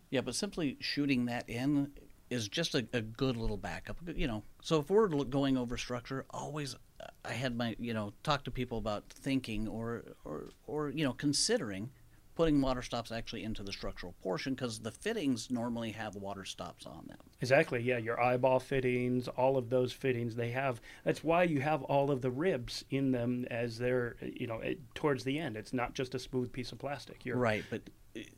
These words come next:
Speaker 1: where I look at, that's the first point of defense.
Speaker 2: Right.
Speaker 1: 'Cause we're actually at the end,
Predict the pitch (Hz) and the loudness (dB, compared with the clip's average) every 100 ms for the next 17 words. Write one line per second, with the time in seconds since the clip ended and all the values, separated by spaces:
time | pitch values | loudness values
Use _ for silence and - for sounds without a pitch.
0 | - 127 131 175 190 160 175 139 135 - | -12 -4 4 4 4 2 0 0 0 -2
1 | - 117 - - 127 113 107 - 113 175 | -4 -6 -4 -2 -2 -2 -4 -6 -6 0
2 | 143 120 - 123 120 139 127 135 135 123 | 2 2 0 0 2 0 -2 -2 -4 -4
3 | 117 - 90 101 156 | -6 -10 -6 -4 -4